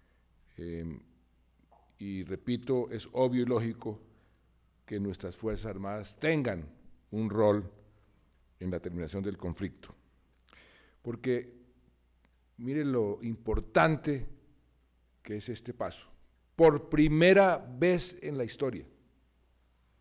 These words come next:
por primera vez en cincuenta años de guerra,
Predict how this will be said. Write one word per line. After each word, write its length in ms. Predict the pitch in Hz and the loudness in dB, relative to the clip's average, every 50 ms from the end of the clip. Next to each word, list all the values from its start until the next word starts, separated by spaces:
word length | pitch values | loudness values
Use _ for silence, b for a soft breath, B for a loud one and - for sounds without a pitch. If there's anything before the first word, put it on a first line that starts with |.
| _ _ _ _ _ _ _ _ _ _ _ _ _ | _ _ _ _ _ _ _ _ _ _ _ _ _
por 220 | - 139 135 123 123 | -2 0 0 0 0
primera 300 | 135 127 143 160 160 156 | -2 0 0 2 2 2
vez 220 | 156 160 156 160 | 2 2 0 0
en 140 | 165 156 147 | -2 -4 -6
cincuenta 920 | - - 143 139 131 127 - - 139 156 160 160 160 156 - 160 156 156 170 | -6 -6 -6 -4 -4 -6 -6 -4 -2 0 0 0 -2 -2 0 0 2 4 4
años 600 | 170 165 160 165 165 160 151 151 - - - - - - - _ _ _ _ _ _ | 4 4 2 0 -2 -4 -6 -8 -10 -16 -20 -20 -20 -20 -20 _ _ _ _ _ _
de 120 | - 101 95 | -10 -8 -4
guerra, 400 | 113 131 131 113 104 107 101 | -2 -2 -2 -2 -2 -6 -10